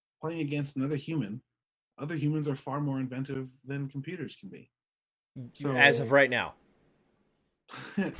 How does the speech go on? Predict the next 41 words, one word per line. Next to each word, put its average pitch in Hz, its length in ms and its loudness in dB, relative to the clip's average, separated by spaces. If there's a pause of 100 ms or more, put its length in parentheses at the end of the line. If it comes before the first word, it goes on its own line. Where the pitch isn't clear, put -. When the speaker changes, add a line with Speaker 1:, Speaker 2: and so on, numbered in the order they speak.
Speaker 1:
Yeah, 120 300 -2
I 104 60 -10
guess 117 200 -10
that's, - 260 -8
that's 131 280 -8
a, 117 140 -8 (100)
that's 127 200 -12
a 120 40 -8
big 101 280 -10
thing. 98 220 -14
Speaker 2:
Totally 165 340 6
different 127 200 2
topic. 117 240 0
Speaker 1:
Um, 104 300 -8 (760)
sure. 123 440 -6 (640)
But, 143 400 -6
uh, 135 460 -4 (680)
I 156 60 -12
mean, 175 180 -8
Battlefield 156 500 -6
created 131 280 -6
an 117 160 -10
A 113 120 -10
I. 107 240 -10
This 127 120 -14
is 110 200 -16 (120)
<laughs> - 100 -20
sidetrack. 101 540 -14 (120)
Battlefield, 135 460 -6 (160)
the, 127 180 -6 (340)
the 131 60 -10
developers 131 380 -4
at 107 80 -10
dice 120 240 -10
created 110 300 -10
an 101 100 -6
A 107 160 -8
I 104 200 -8
that 98 180 -12
learned 104 440 -4
the 95 80 -18